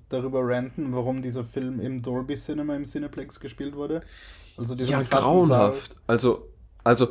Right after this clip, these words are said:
Speaker 2: nicht grauenhaft, dass es die, dass sie dieses Dolby Cinema haben, das ist ziemlich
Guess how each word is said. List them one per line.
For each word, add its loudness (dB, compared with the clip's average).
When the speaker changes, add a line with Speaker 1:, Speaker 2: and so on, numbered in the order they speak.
Speaker 2:
nicht 2
grauenhaft, 6
dass 2
es -10
die, -12
dass -2
sie -14
dieses -8
Dolby 4
Cinema 0
haben, 4
das 0
ist -8
ziemlich -4